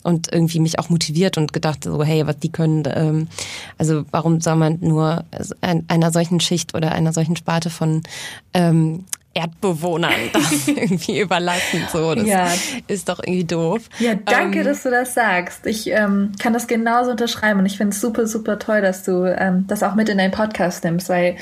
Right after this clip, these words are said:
Speaker 2: das genau das ist, was mich auch so, so fasziniert. Es ist keine geschlossene Gesellschaft. Es gibt Apps, die machen's einfach, die machen's super witzig und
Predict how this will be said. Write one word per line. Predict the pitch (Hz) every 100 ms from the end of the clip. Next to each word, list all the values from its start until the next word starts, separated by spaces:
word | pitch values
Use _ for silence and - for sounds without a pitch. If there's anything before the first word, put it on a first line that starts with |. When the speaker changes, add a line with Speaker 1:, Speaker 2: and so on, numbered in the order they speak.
| - - - -
Speaker 2:
das | 214 214
genau | 233 220 240 262 - -
das | 226 220
ist, | 233 220
was | 220
mich | 214 -
auch | 208 208
so, | - 208 196 190 190 175
so | - 185 180 180
fasziniert. | 202 190 - 214 214
Es | 185 185
ist | -
keine | 220 214 208
geschlossene | 214 208 202 202
Gesellschaft. | 196 196 202 170 -
Es | 185
gibt | - 220 -
Apps, | 214 214
die | - 196
machen's | 202 214 196
einfach, | 190 196 196 196
die | 202 202
machen's | 202 214 214
super | 214 214 202
witzig | 196 - 196 196 196
und | 196 185